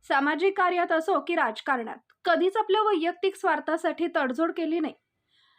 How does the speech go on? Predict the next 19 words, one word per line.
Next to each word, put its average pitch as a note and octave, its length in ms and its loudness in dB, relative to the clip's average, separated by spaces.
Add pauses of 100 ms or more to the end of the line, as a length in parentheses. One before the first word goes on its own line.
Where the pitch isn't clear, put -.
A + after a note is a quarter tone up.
(140)
गेली F4+ 160 2
पंचवीस G#4 640 0
ते G#4+ 100 0
सत्तावीस E4+ 560 -2
वर्ष D#4+ 260 -2
निस्वार्थीपणे F#4 880 0
चळवळीचं D4+ 560 -2
प्रामाणिक D4+ 540 -2
काम A#3+ 240 0
केलंय. A3+ 280 -8 (580)
त्यांनी D#4+ 220 0
दलित D#4 420 0
समाजाबरोबर F#4 800 2
दलित, D4+ 480 -2
मुस्लिम, D#4+ 500 -2
भटके, D4+ 400 -4
विमुक्त, D4 440 -2 (140)
अल्पसंख्याक E4+ 800 -2
बरोबर C4+ 400 0